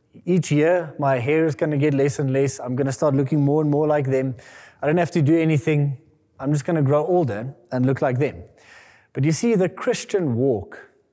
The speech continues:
in terms of spiritual maturity, looks slightly different. You see, you can be an old man,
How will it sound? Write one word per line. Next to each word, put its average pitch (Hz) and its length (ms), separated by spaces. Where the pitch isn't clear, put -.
in 131 100
terms 180 240
of 151 140
spiritual 202 800
maturity, 180 1000
looks 143 220
slightly 139 360
different. - 540
You 143 80
see, 190 140
you 196 180
can 226 180
be 185 180
an 156 180
old 180 300
man, 98 440